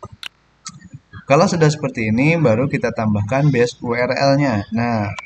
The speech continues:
set base U R L, nah ini kita tambahkan join di sini ya. Mungkin kita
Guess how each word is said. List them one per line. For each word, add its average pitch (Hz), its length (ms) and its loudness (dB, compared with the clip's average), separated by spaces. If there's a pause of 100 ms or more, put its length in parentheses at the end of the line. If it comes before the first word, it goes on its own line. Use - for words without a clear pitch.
(580)
set 185 320 0
base 131 320 2
U 135 80 -2
R 151 220 0 (100)
L, 113 640 0
nah 101 320 -4 (160)
ini 139 240 0
kita 131 160 -2
tambahkan 120 640 2
join 127 400 0
di 104 80 -2
sini 104 320 -4
ya. 131 60 -12 (640)
Mungkin - 480 -6
kita 110 240 -8